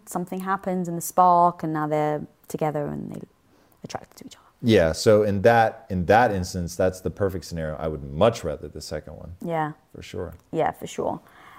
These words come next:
Speaker 1: Um, or you could say that someone like me has such a high attraction for you that I don't need it to ever grow anymore.
Speaker 2: Yeah, I mean, fair enough. Sexually, I would say that, um,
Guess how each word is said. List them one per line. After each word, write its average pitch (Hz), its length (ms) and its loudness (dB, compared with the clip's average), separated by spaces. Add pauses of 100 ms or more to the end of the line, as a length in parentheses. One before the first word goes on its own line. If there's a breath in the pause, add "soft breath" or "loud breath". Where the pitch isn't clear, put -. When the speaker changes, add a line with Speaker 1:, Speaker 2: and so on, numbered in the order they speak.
(140 loud breath)
Speaker 1:
Um, 185 480 4 (1000)
or 240 540 8
you 208 260 2
could - 200 -4
say 202 460 6
that 185 160 0
someone 196 400 2
like 180 160 0
me 226 300 0
has 180 180 -8
such - 380 -2
a - 20 -2
high 185 220 2
attraction 180 540 -4
for 170 240 -2
you 170 140 -2
that - 140 -6
I 170 100 -4
don't 170 380 -6
need 240 240 -6
it - 120 -18
to - 140 -20
ever - 180 -12
grow - 260 -8
anymore. - 380 -10 (100)
Speaker 2:
Yeah, 127 160 6
I 180 40 4
mean, 110 180 2
fair 139 200 4
enough. 120 240 0
Sexually, 110 880 2
I 98 140 6
would 98 180 0
say 95 320 4
that, 87 440 2 (220)
um, 92 580 -2